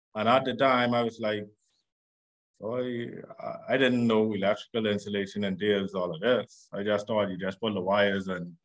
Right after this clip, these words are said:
you go with that. You just make light. That's, that's what you do." <laughs> So at the time I had to sit back, I had to learn how to wire diagrams. So I had to draw the diagrams on the paper.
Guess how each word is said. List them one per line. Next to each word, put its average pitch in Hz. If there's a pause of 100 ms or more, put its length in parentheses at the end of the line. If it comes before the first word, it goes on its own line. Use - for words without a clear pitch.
(380)
you 107
go 107
with 95
that. 147 (640)
You 120
just 110
make 110
light. 151 (140)
That's, -
that's -
what 117
you 131
do." 175 (140)
<laughs> 139 (540)
So 113 (160)
at 117
the 110
time 120
I 113
had 113
to 110
sit 123
back, 110 (280)
I 98
had 104
to 101
learn 120
how 120
to 110
wire 110 (420)
diagrams. 107
So 104
I 101
had 107
to 95
draw 127
the 120
diagrams 110
on 113
the 110
paper. 110